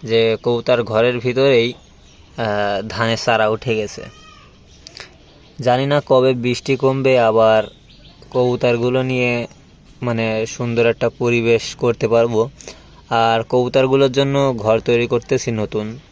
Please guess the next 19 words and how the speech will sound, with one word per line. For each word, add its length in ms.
সেই 280
ঘরে, 260
আহ, 140
রাখবো 320
ইনশাআল্লাহ। 600
কিন্তু 280
এখন 480
কবুতরগুলো 600
মারা 320
যাচ্ছে, 580
হারিয়ে 360
যাচ্ছে, 340
বিভিন্ন 300
সমস্যা 380
হচ্ছে। 160
এখন 160
ছাড়ছি 400
না, 140
তবুও 480